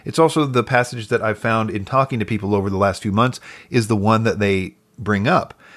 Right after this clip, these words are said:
And it says this, this is from the E S V. "And you also were included in Christ when you heard the word of truth, the gospel of your salvation. Having believed, you were marked in him with a seal, the promised Holy Spirit,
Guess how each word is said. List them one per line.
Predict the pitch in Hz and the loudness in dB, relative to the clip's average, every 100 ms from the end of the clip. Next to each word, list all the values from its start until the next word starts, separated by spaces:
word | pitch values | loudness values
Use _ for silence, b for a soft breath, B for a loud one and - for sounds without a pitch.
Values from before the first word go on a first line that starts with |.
| B B B | B B B
And | 113 117 | -2 -2
it | |
says | - 120 110 | 2 2 4
this, | 107 85 - - b b | 0 0 -4 -16 b b
this | - 117 | -6 -6
is | 104 | -4
from | 117 104 | -2 -2
the | 101 104 | -2 0
E | |
S | 95 - | 0 -2
V. | 92 - b b b 123 | -10 -10 b b b -4
"And | 123 | -2
you | 165 196 | 0 2
also | 156 170 - 170 | 4 4 4 2
were | 143 131 | 2 0
included | 127 113 160 190 202 | -2 -2 0 2 2
in | 151 113 | 0 -2
Christ | 110 92 87 - - | -2 -2 -4 -10 -10
when | 110 135 185 | -2 0 2
you | 196 185 | 0 0
heard | - 127 135 143 | 2 2 2 0
the | 113 | -2
word | 104 120 | 2 2
of | 135 - | 2 0
truth, | - 104 98 - b b - | -2 -2 -2 -8 b b -6
the | 95 | -2
gospel | 107 120 143 160 147 | 2 2 2 -2 -2
of | 123 | 0
your | 120 123 | -2 -2
salvation. | 131 110 107 95 - 78 78 B B B - | 2 2 2 0 -2 -10 -12 B B B -6
Having | 147 175 196 175 | 0 2 2 0
believed, | 147 143 196 120 107 110 - | 2 2 2 2 0 -4 -8
you | 120 110 | -2 2
were | 101 | 2
marked | 101 120 185 185 - - | 2 2 2 -2 -14 -8
in | 131 160 | -2 0
him | 170 143 143 135 | 0 0 0 0
with | 131 135 | 0 -2
a | |
seal, | - 156 120 95 120 B B - | -2 0 2 2 -2 B B -8
the | 104 | -4
promised | - 120 170 - - | 0 2 2 -4 -2
Holy | 127 131 143 | 0 0 -2
Spirit, | - 120 92 101 | -4 0 0 0